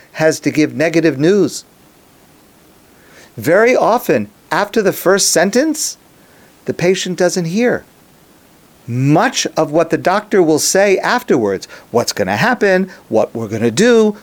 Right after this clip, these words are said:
what the plan, what are the chances, et cetera,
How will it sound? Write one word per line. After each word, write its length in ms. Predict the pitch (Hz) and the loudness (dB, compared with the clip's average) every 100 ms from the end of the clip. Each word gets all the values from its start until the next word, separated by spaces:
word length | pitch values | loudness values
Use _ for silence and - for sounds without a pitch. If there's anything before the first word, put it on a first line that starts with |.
| _ | _
what 200 | - - | -2 0
the 100 | 123 | -4
plan, 640 | - 220 233 214 214 180 | 0 2 4 2 0 0
what 140 | 113 | 0
are 40 | 117 | 2
the 100 | 143 | 0
chances, 560 | - 220 214 202 196 - | 0 0 0 2 0 -2
et 160 | 131 | -4
cetera, 440 | 220 240 202 175 | 0 2 2 0